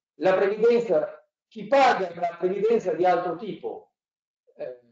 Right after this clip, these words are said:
avrà una rivalutazione zero, in realtà perderà dei soldi perché è negativa, in-, noi avremo una rivalutazione del tre per cento.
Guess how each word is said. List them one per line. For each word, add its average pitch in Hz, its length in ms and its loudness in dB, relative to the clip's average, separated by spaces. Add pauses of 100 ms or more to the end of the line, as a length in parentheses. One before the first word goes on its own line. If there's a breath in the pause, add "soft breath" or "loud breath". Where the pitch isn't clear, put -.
(540)
avrà 220 520 2
una 208 140 0
rivalutazione 196 960 0
zero, 208 400 0
in 185 200 0
realtà 208 440 2
perderà 190 380 0
dei 185 120 2
soldi 196 320 -4
perché - 260 -10
è - 20 -6
negativa, 123 600 -8 (300)
in-, 196 120 -16
noi 220 600 0
avremo 156 580 -2 (400)
una 165 220 -4
rivalutazione 381 640 -2
del 160 180 -8
tre 147 160 -4
per 131 160 -12
cento. - 360 -20